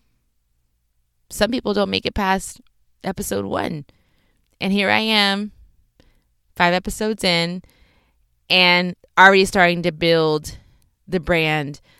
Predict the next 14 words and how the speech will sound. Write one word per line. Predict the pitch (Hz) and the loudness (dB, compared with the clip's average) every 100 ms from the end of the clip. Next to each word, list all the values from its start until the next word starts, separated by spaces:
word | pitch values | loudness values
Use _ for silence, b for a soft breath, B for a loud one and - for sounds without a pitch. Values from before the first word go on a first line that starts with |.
| b | b
that | - 165 | -6 -2
I | 151 | -2
want | 147 147 - _ _ _ _ _ _ _ _ | -2 -4 -6 _ _ _ _ _ _ _ _
for | 190 | -4
this, | 147 139 - | -2 -4 -8
for | 185 | -8
whatever | 165 160 156 | -2 -2 -2
this | 147 - | -4 -6
may | 156 151 | -8 -8
turn | - 147 | -8 -8
into | 135 135 - | -8 -10 -12
be, | - - 156 _ - | -14 -14 -18 _ -6
right? | 151 151 - B B B - | -2 -2 -4 B B B -8
Um, | 160 139 127 131 - | -4 -4 -4 -8 -12